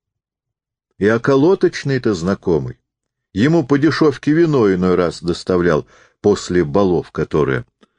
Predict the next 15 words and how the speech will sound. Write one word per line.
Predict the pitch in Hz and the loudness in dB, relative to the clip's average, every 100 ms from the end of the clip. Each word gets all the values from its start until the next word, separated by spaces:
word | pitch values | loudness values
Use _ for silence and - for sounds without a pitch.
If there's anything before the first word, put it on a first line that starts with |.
| _ - | _ -6
нам | 104 104 95 | -2 0 2
метрдотель | 95 - 82 104 107 90 67 - | 0 -2 -2 0 2 0 -2 -10
с | - | -8
уступкой | 104 - 98 - 82 | -8 -4 -4 -4 -8
продавал. | - 80 90 87 67 - _ _ _ _ _ _ _ _ _ _ _ _ _ _ _ | -6 -2 0 0 -2 -8 _ _ _ _ _ _ _ _ _ _ _ _ _ _ _
«Ждать | 80 71 104 123 - | -12 -2 0 0 -2
тебя | - 110 110 | 0 2 2
мне | 92 90 | 2 -2
тут. | - 78 64 - _ _ _ _ _ _ _ _ _ _ _ _ _ _ _ | -2 -6 -6 -16 _ _ _ _ _ _ _ _ _ _ _ _ _ _ _
Что | - - 170 | -18 0 2
это | 127 117 | 2 2
у | 104 | 2
вас | 98 80 | 2 0
за | 60 98 | 0 0
безобразие?» | 104 120 117 107 78 62 - | 2 2 2 2 0 -6 -14